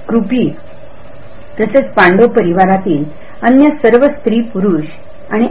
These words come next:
आपापल्या पुत्रांसहित अन्य स्त्रिया असे सर्वच जण मोठ्या आनंदाने जणू मृत शरीरात प्राण परत आले अशा भावनेने त्यांच्या स्वागताला सामोरे गेले.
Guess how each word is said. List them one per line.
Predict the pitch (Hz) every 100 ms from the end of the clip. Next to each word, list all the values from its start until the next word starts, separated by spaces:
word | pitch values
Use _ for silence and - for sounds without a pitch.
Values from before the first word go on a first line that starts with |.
| -
आपापल्या | 180 226 233 262
पुत्रांसहित | 247 175 170 175 185 180 196 196 143 - - -
अन्य | 180 226 247
स्त्रिया | 240 - 170 151 135 - - - -
असे | 196 220 226
सर्वच | 226 233 254 269
जण | 180 170 156 165 - - -
मोठ्या | 233 247 269
आनंदाने | 208 196 233 240 220 165 160 - - 233
जणू | 254 262
मृत | 202 185 247
शरीरात | 247 226 226 226 240 - - -
प्राण | 175 185 233
परत | 240 226 220
आले | 196 165 151 147 - -
अशा | - 190 254
भावनेने | 233 180 160 160 147 139 170 233 - - -
त्यांच्या | 185 185 226
स्वागताला | - 151 170 196 202 214
सामोरे | - 156 151 175
गेले. | 143 123 123